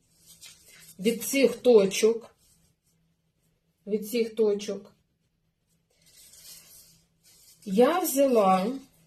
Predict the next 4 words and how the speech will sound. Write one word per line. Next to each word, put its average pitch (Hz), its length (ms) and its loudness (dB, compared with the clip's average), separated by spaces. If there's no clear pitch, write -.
і 220 120 -8
зробила 269 720 0
засічки. 202 800 -2
Засічки 226 760 -2